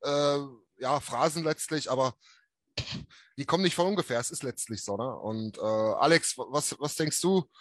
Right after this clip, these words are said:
Du bist ja manchmal doch eher der, der noch versucht, wenigstens ganz rational mal zu sehen, okay, das haben wir Schwächen.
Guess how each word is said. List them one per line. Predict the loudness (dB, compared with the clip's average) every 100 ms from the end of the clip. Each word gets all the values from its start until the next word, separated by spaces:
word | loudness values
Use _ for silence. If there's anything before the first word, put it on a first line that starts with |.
| -20 _ _
Du | -4
bist | 0 4
ja | 6
manchmal | 6 6 4
doch | 4 2
eher | 4 4
der, | 6 4
der | 4
noch | 4 0
versucht, | -2 -2 -2 -2 2
wenigstens | 2 2 -2 -6
ganz | -4 -2 2
rational | 0 2 2 2
mal | 4 0
zu | -2 -4
sehen, | 0 0 0
okay, | -2 0
das | 0 0
haben | 0
wir | 0
Schwächen. | 0 -6 -4 -8